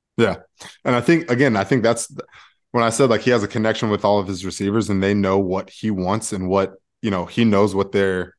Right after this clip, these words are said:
they're thinking, their process. They all think together. They all think, "Okay, nice.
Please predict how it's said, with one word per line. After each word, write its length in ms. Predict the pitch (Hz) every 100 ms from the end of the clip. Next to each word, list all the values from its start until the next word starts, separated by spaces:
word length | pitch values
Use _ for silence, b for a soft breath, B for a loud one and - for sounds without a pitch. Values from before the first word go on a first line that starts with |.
| _
they're 220 | 98 104 98
thinking, 540 | 104 101 110 113 113 -
their 160 | 104
process. 460 | - 95 92 110 110
They 200 | 120 120
all 200 | 123 131
think 260 | - 113
together. 400 | - 90 85 - B B -
They 120 | 104
all 160 | 117 127
think, 340 | - 117 101
"Okay, 220 | 104 110 101
nice. 340 | 98 90